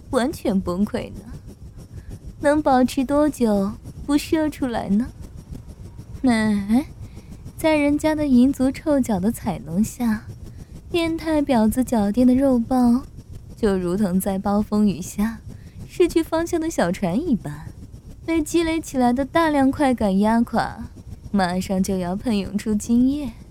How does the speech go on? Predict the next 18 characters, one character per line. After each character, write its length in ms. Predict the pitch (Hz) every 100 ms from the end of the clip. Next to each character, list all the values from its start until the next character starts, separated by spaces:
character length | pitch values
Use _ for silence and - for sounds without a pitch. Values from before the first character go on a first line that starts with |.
| - - - - - - -
不 100 | 294
过， 460 | - 349 320 302 302 - - - - - - -
停。 420 | - - 202 208 - - - - - - - - - -
<laughs> 4000 | - - 480 - 640 - - - - - - - - - - _ - - 587 _ _ - - - 508 440 453 508 453 508 494 554 - - - - - - - - - - - - - - - _ -
近 200 | 427 403
期 160 | 381 349
高 220 | 359 370
潮 220 | 294 262
爆 240 | 285 285
发， 520 | 277 - 277 190 - - _ - _ _
却 260 | - 349 311
被 140 | 320
寸 260 | - 330 302
指 140 | 214
的 140 | 202
空 280 | 233 311 302
虚 220 | 311 311
感， 520 | 302 208 170 160 190